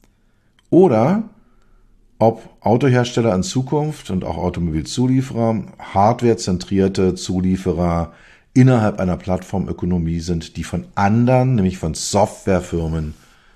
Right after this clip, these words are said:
bestimmt werden wird. Für mich ist das auf einen Satz oder an einem Absatz dargestellt, die zentrale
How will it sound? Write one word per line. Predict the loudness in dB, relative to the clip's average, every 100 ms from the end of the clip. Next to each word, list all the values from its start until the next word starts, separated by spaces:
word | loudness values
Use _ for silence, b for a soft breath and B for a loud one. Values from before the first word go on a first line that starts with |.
| b b b
bestimmt | -4 -2 -2 -4 -6
werden | -16 -18 -20
wird. | -20 -20 b b b b b -14
Für | -2
mich | 2 2 2 -6 -20 _ _ _ _ _ _ _ _ _
ist | 0
das | 4 4 2 -6 -12 -20 _ -20
auf | -10
einen | 0 2 2
Satz | 2 0 -2
oder | -8
an | -10
einem | -12 -4
Absatz | -4 -4 -12 -16 -6
dargestellt, | -4 -2 -2 -4 -4 -4 -6 b b b b b b b _ -16
die | -14
zentrale | -8 -8 -8 -8 -2 0 2 2 0